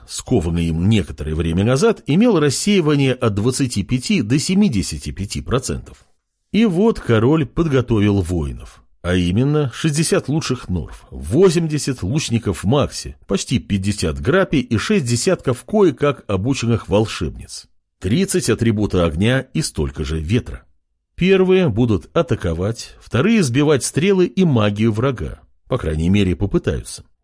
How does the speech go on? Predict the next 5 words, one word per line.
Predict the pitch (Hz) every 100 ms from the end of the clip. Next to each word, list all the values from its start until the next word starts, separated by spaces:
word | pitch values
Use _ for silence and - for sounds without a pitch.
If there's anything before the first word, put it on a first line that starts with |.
| _
Их | - 147 196
будут | 151 170 170
охранять | 151 - 120 117 147 -
восемьдесят | 76 98 156 170 151 143 160 -
ополченцев, | - 127 165 151 - 78 64 -